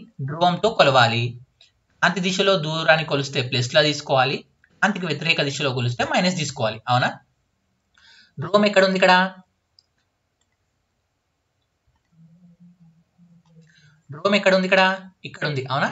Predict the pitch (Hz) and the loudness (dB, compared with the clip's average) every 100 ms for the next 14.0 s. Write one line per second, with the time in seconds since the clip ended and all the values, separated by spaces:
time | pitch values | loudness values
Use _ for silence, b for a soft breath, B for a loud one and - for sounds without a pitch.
0 | 151 147 180 143 143 120 113 120 b b | -4 -2 -2 0 -2 -2 -6 -12 b b
1 | - 160 170 214 202 190 190 190 196 - | -20 -16 -6 -2 0 0 2 0 -2 -8
2 | _ - 156 123 120 - - 185 190 196 | _ -4 -4 -4 -6 -12 -4 -2 0 -2
3 | 185 190 196 190 202 - 156 151 190 202 | 0 0 0 -4 -4 -2 0 0 2 2
4 | 170 156 156 143 139 - _ 131 151 220 | 2 0 -4 -6 -6 -10 _ -10 -6 -6
5 | - B B 151 165 185 202 175 185 180 | -8 B B -8 -4 -2 0 2 2 0
6 | - 190 185 190 170 160 - 156 143 151 | 0 -2 0 -2 -2 -6 -8 -4 -4 -4
7 | - 135 170 180 - 170 - 180 156 151 | -10 -2 0 0 -2 -4 -4 -4 -4 -6
8 | 151 156 277 - B _ _ 165 185 185 | -4 -4 -6 -8 B _ _ -2 -2 -2
9 | 202 185 151 151 180 190 185 196 185 185 | -2 -2 -2 0 2 2 0 2 2 2
10 | 185 - 180 190 B B _ _ 160 185 | -2 -2 -2 -4 B B _ _ 0 0
11 | 185 180 156 214 202 180 175 185 170 165 | -2 -4 -2 -2 -2 -2 0 0 -2 -4
12 | 170 156 151 139 - 143 131 123 120 127 | -4 -4 -2 -4 -4 -2 -2 0 0 0
13 | 185 131 127 - - 135 123 127 135 127 | -2 -4 -4 -6 -2 0 2 0 0 -2